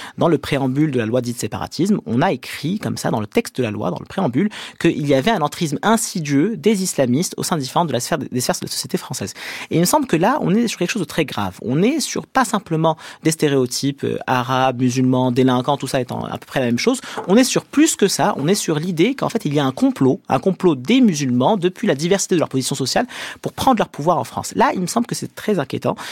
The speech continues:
Et c'est pour ça, justement, qu'on a besoin de discuter à la fois d'islamophobie, mais plus généralement, en fait, de la relation entre les musulmans et la société française, et les musulmans et musulmanes et la société française, dans leur diversité, euh, de part et d'autre. Parce qu'en fait, il faut, euh, pouvoir penser l'intégration, encore une fois,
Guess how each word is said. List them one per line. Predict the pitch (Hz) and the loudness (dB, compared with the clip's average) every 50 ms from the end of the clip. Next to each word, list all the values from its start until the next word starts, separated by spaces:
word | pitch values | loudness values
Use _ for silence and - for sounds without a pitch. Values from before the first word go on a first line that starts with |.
| - - | -10 -6
Et | - 127 | -2 -2
c'est | - 175 | 0 0
pour | 160 - - 277 254 - | -2 0 0 -2 0 0
ça, | - 269 226 | 2 2 2
justement, | 175 165 - 190 180 | 2 2 0 0 0
qu'on | - - 131 175 | 0 0 0 2
a | 208 | 2
besoin | 185 175 156 143 160 160 143 127 156 | 2 2 0 2 2 2 2 0 -2
de | 135 131 110 104 - - | -6 -6 -6 -6 -6 -6
discuter | - 127 147 - - 143 135 - - 131 123 | -4 -2 -2 -2 -2 -4 -2 0 2 2 2
à | - 107 | 2 2
la | 120 | 0
fois | 123 - 120 | 0 -2 -6
d'islamophobie, | 123 - - 123 131 143 185 214 | -6 -4 -4 -4 -4 0 2 2
mais | 202 156 135 | 4 2 2
plus | - - | 0 0
généralement, | 175 180 170 165 156 160 160 165 165 143 | 2 2 2 2 2 2 2 2 2 0
en | 123 | 0
fait, | - 139 139 | -2 -4 -4
de | 135 123 | -2 0
la | 113 117 | 0 2
relation | 131 143 135 123 - - 135 | 2 2 2 0 -2 -4 -6
entre | 120 - - | -6 -4 -4
les | 113 | -4
musulmans | 110 110 113 117 120 120 - - - - - - - | -4 -2 -2 0 -2 -2 -2 -4 -10 -14 -12 -6 -2
et | - 110 87 82 - | -2 0 0 0 -2
la | - - - | -4 -6 -6
société | - - - - | -8 -8 -10 -10
française, | - - - - - 277 294 208 147 | -8 -8 -6 0 2 2 2 2 0
et | 107 | -2
les | 98 104 | -2 -2
musulmans | 113 113 117 113 | 0 2 2 2
et | 113 | 2
musulmanes | 120 120 127 127 | 2 2 2 2
et | 110 | 0
la | |
société | - - 110 | -2 -4 -8
française, | - 110 123 190 165 - - - | -6 -2 0 0 0 -2 -6 -6
dans | 104 113 | -2 -2
leur | 120 110 | -2 -2
diversité, | 107 107 107 107 - - 117 - - 131 113 - - - - | -2 -2 -4 -2 -2 -4 -4 -2 -2 0 0 -2 -4 -8 -8
euh, | - - - - | -10 -12 -10 -6
de | - 110 | -6 -2
part | - 147 123 | -2 -2 -2
et | 120 127 | 0 0
d'autre. | 214 262 - - - - - - - | 0 0 -2 -4 -8 -10 -8 -8 -4
Parce | - 156 - | -2 -2 2
qu'en | - 226 151 - | 4 4 4 4
fait, | - 165 - | 2 0 0
il | - - - 156 156 156 | -2 -6 -4 -4 -4 -4
faut, | - - - - 302 320 - - | -2 0 2 4 4 4 2 2
euh, | - 143 139 - - - | 2 2 2 0 -2 0
pouvoir | - 233 202 196 233 - - | 2 2 4 4 4 2 2
penser | - - 190 196 - - 190 160 | 2 0 0 0 2 0 2 2
l'intégration, | 147 160 151 - 175 156 151 151 143 - - 165 | 2 2 0 0 -2 -2 0 -2 -2 0 0 0
encore | 139 - 143 135 | 0 2 0 0
une | 139 | 0
fois, | - - 180 | 2 2 2